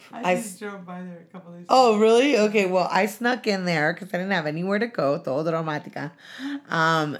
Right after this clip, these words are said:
Speaker 2: and, um, and I just was like, "That's it."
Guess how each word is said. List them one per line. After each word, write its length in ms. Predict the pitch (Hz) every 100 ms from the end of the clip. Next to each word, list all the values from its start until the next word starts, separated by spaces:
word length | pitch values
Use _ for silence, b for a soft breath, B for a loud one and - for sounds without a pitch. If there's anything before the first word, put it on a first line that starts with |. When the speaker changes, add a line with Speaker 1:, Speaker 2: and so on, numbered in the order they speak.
| -
Speaker 2:
and, 640 | 180 175 170 165 165 156 -
um, 720 | 185 185 175 160 147 147 156 - _ _ _ _ _
and 480 | 180 175 165 165 160
I 340 | - 170 160
just 600 | 160 165 165 160 - - _ _ _ _ _ _ 190
was 180 | 170
like, 220 | 180 160 -
"That's 240 | 165 170
it." 300 | 269 269